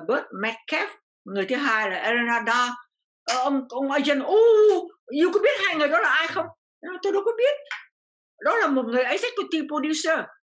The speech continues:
một người là tài tử chính và là director.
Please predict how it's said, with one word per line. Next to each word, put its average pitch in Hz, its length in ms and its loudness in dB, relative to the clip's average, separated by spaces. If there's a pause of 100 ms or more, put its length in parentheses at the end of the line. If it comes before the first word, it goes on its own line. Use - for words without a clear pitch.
(220)
một 233 120 -4
người 226 260 0
là 202 320 -2
tài 190 200 -6
tử 175 60 -6 (120)
chính 392 160 0 (380)
và 185 100 -6
là 180 180 -2
director. 277 560 0